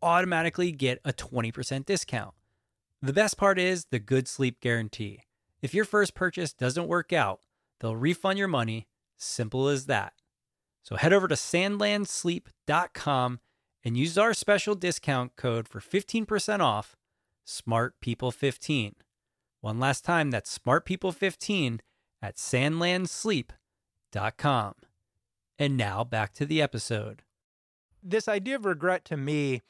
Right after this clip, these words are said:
Speaker 2: and what I do, for many years, I've been doing workshops in companies all across the country and talking about things like productivity and goals and the roles we play in our lives and things. And consistently here, a lot of people talk about these almost seemingly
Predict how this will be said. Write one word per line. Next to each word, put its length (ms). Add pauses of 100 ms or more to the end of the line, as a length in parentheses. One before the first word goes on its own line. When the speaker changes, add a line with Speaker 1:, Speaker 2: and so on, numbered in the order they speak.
(380)
Speaker 2:
and 160
what 100
I 120
do, 300 (100)
for 260 (140)
many 300
years, 260
I've 100
been 100
doing 220
workshops 600
in 140
companies 400
all 160
across 360
the 100
country 420
and 100
talking 400
about 220
things 220
like 160
productivity 600
and 160
goals 520
and 120
the 60
roles 380
we 60
play 200
in 60
our 100
lives 300
and 100
things. 220 (560)
And 380 (200)
consistently 640
here, 200
a 80
lot 240
of 80
people 300
talk 280
about 400
these 440 (360)
almost 560
seemingly 680